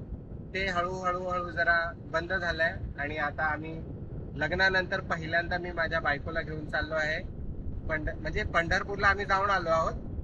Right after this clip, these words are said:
but मुंबईमधील जे प्रति पंढरपूर आहे तिकडे आज आम्ही आषाढी एकादशी निमित्त आज दोघंजण चाललो आहोत. So मस्त सुंदर असा गेटअप केलेला आहे रुचीने, सुंदर एकदम अशी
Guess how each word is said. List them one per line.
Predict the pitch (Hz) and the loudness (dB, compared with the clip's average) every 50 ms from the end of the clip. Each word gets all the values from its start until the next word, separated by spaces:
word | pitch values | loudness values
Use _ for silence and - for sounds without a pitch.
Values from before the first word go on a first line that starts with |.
| - 160 | 0 0
but | 165 165 | 0 0
मुंबईमधील | - 165 170 170 170 185 190 185 185 180 - 185 196 202 202 | 0 -4 -4 -2 0 0 0 0 -2 -4 -4 -4 -4 -4 -4
जे | 196 - - - - 175 | -6 -6 -6 -4 -4 -4
प्रति | 180 - - 160 160 - 185 | -2 0 0 0 0 -2 -4
पंढरपूर | 185 - 175 170 165 170 165 - 170 165 | -4 -4 -2 0 2 0 0 0 -2 -2
आहे | 160 156 160 | -2 -2 -2
तिकडे | 165 165 165 - 160 165 | -4 -6 -8 -4 2 2
आज | 160 160 160 160 | 4 4 4 2
आम्ही | 160 156 160 | -2 -2 -2
आषाढी | 156 147 147 - 170 160 156 | -2 -2 -2 -2 -4 -4 -4
एकादशी | 160 156 156 160 151 151 147 - 165 | -6 -6 -4 -4 -4 -4 -6 -8 -8
निमित्त | 160 151 151 151 147 - - | -6 -6 -6 -8 -6 -6 -4
आज | 147 143 | -4 -4
दोघंजण | 139 - - - 143 143 139 143 143 151 151 147 | -6 -6 -8 -8 -8 -8 -8 -6 -6 -6 -6 -6
चाललो | 143 156 143 139 143 151 | -4 -4 -4 -4 -4 -6
आहोत. | 147 156 - - - - - - - - - - - - - - | -8 -10 -12 -12 -14 -14 -14 -12 -10 -8 -8 -8 -10 -10 -10 -8
So | 175 170 170 170 170 - - - - - - - - 160 | -8 -8 -8 -8 -10 -10 -10 -10 -10 -10 -8 -8 -6 -6
मस्त | 165 165 - 180 | -6 -6 -6 -8
सुंदर | 175 - 170 170 165 170 165 | -10 -8 -10 -8 -6 -2 -2
असा | 165 165 - 170 | -2 -2 -2 -4
गेटअप | 160 156 151 - 160 151 147 | -4 -4 -4 -4 -6 -6 -4
केलेला | - 160 156 156 156 156 | -4 -4 -2 -2 2 2
आहे | 156 151 156 160 | 2 2 2 -2
रुचीने, | 156 156 151 151 - 160 160 156 160 170 - - - - - - - - - - - - - - - - - - | -4 -4 -6 -6 -6 -4 -4 -2 -2 -4 -4 -8 -10 -10 -10 -8 -8 -8 -10 -8 -8 -10 -10 -10 -10 -12 -10 -10
सुंदर | - - - - - - 165 165 | -8 -8 -8 -8 -4 -4 -4 -4
एकदम | 160 160 - - 160 156 156 | -4 -8 -4 -4 -2 0 0
अशी | 156 151 - 160 160 160 165 - - - | -2 -2 -4 -6 -6 -8 -8 -8 -8 -8